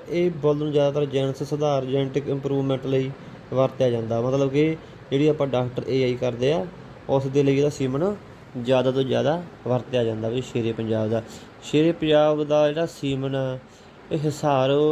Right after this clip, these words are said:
ਬੋਵਾਈਨ ਸਪਰਮ ਸਟੇਸ਼ਨ ਅਤੇ ਰਿਸਰਚ ਸੈਂਟਰ ਤੋਂ ਉਪਲਬਧ ਕੀਤਾ ਹੋਇਆ ਜੀ, ਠੀਕ ਆ ਜੀ। ਇਹ ਸੀਮਨ ਫਰੀਜ਼ ਕੀਤੇ ਜਾਂਦੇ ਆ ਤੇ ਬਾਅਦ ਵਿੱਚ ਕਿਸੇ ਵੀ ਮੱਝ ਨੂੰ ਗਰਭ ਧਾਰਨ ਕਰਨ ਲਈ ਵਰਤੇ ਜਾਂਦੇ ਆ, ਠੀਕ ਆ ਜੀ।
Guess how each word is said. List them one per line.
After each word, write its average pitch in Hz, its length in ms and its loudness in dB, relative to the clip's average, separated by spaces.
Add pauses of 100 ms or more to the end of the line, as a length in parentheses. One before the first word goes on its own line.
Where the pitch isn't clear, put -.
(100)
ਬੋਵਾਈਨ 135 520 0
ਸਪਰਮ 139 600 -2
ਸਟੇਸ਼ਨ 139 500 -4
ਅਤੇ 139 160 -4
ਰਿਸਰਚ 131 380 -4
ਸੈਂਟਰ 131 260 -4
ਤੋਂ 143 120 2
ਉਪਲਬਧ 123 420 -2
ਕੀਤਾ 131 300 -2
ਹੋਇਆ 135 220 2
ਜੀ, 143 160 -2 (480)
ਠੀਕ 139 140 -2
ਆ 156 80 2
ਜੀ। 160 120 -2 (500)
ਇਹ 180 120 4
ਸੀਮਨ 165 360 0
ਫਰੀਜ਼ 147 280 2
ਕੀਤੇ 147 340 0
ਜਾਂਦੇ 131 280 2
ਆ - 20 0
ਤੇ 147 120 -4
ਬਾਅਦ 131 240 2
ਵਿੱਚ 147 220 -2
ਕਿਸੇ 151 260 -4
ਵੀ 160 80 2
ਮੱਝ 139 220 -2
ਨੂੰ 165 200 0 (500)
ਗਰਭ 147 280 2
ਧਾਰਨ 160 220 2
ਕਰਨ 135 260 0
ਲਈ 151 160 0
ਵਰਤੇ 123 340 0
ਜਾਂਦੇ 107 240 -2
ਆ, 107 40 -4
ਠੀਕ 117 140 -4
ਆ 139 40 -2
ਜੀ। 143 140 -4